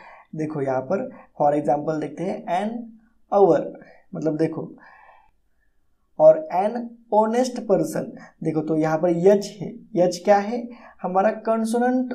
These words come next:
वर्ड है, कॉन्सोनेंट वर्ड है यच, फिर भी हम यहाँ पर अ नहीं लगाते, ए नहीं लगाते, हमने यहाँ पर एन का यूज़ किया है, an hour। हम हावर नहीं बो-, हावर, इसका साउंड हम हावर नहीं बोलते, हम आवर बोलते हैं।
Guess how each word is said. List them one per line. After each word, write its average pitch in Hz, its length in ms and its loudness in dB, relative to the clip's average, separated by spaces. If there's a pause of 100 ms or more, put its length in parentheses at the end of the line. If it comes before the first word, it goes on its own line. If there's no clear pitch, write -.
वर्ड 175 340 6
है, 143 160 -4
कॉन्सोनेंट 185 560 -2
वर्ड 165 340 6
है 147 240 -2
यच, 196 300 -4 (320)
फिर 240 160 2
भी 240 100 2
हम 226 240 0
यहाँ 214 180 0
पर 233 420 -4 (720)
अ 220 120 6
नहीं 208 220 4
लगाते, 147 480 2
ए 185 100 2
नहीं 175 200 2
लगाते, 143 480 2
हमने 165 300 -2
यहाँ 160 180 2
पर - 320 -2
एन 208 240 0
का 214 80 2
यूज़ 165 360 4
किया 151 140 2
है, - 200 -2
an 208 380 -8
hour। 151 240 4 (360)
हम 226 260 -4 (260)
हावर 208 400 4
नहीं 233 200 4
बो-, - 480 -4
हावर, 170 280 4
इसका 165 200 0
साउंड 180 320 0
हम 202 200 -6
हावर 202 340 4
नहीं 220 160 0
बोलते, 170 220 2
हम 202 320 -6
आवर 185 280 6
बोलते 160 320 0
हैं। 147 120 -6